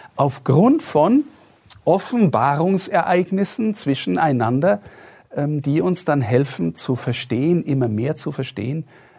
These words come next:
wer der andere ist. Und analog verhält es sich mit unserem Verhältnis zu Gott. Wir glauben auf der einen Seite, Gott hat sich offenbart.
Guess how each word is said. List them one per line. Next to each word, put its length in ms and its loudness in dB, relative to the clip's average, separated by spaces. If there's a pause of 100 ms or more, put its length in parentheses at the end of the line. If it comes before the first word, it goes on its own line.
wer 380 2
der 320 -2
andere 460 0
ist. 480 -12 (580)
Und 240 0 (120)
analog 840 2 (320)
verhält 600 0
es 200 -2
sich 340 -4 (880)
mit 260 0
unserem 460 2
Verhältnis 680 -4
zu 140 -6
Gott. 320 -14 (320)
Wir 140 2
glauben 440 4
auf 220 0
der 160 -2
einen 320 2
Seite, 400 0
Gott 320 0
hat 140 -2
sich 320 -6 (420)
offenbart. 1080 0